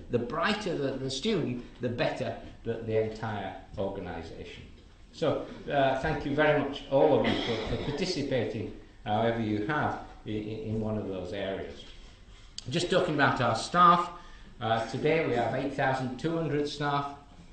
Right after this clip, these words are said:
uh, three thousand academic and research staff. And remember that most of the staff, the, the research staff at Imperial, are research active. You know that. You come here, you don't just come here to while your time away,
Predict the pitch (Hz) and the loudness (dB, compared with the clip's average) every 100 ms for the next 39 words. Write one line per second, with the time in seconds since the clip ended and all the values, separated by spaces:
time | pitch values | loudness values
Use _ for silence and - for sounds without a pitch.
0 | - - 107 98 101 - - 147 147 143 | -18 -6 -2 0 0 -2 -2 0 2 2
1 | 135 135 135 127 - 131 135 135 - 113 | 2 2 0 0 0 2 2 0 0 -2
2 | 101 - 147 147 - 147 135 135 - - | -2 0 2 0 -2 -2 0 0 -4 -14
3 | - - 190 214 214 214 175 170 160 196 | -12 -4 0 2 4 2 2 0 0 0
4 | 214 214 - - 165 151 - - 143 123 | 4 4 2 0 -2 -2 -2 0 2 2
5 | - 123 123 135 185 202 170 131 - 139 | 0 -4 -2 -2 -2 -2 -2 -2 -2 -2
6 | 131 139 117 135 113 107 - - 107 113 | -2 -4 -4 0 0 -2 -8 -4 0 2
7 | 120 151 143 139 120 - 101 - - 90 | 4 6 6 4 0 0 -2 -2 -6 -6
8 | - - 143 180 160 147 143 135 127 - | -8 -8 -2 2 2 2 4 2 0 -4
9 | 277 226 117 - 185 156 147 135 135 - | -4 -2 0 2 2 2 2 2 0 -4
10 | - - 127 160 156 147 - 147 147 135 | -10 0 2 2 0 -2 -2 0 0 0
11 | 127 120 143 165 151 - 190 180 139 117 | -2 2 2 2 0 2 2 4 4 2
12 | 117 - | 2 -2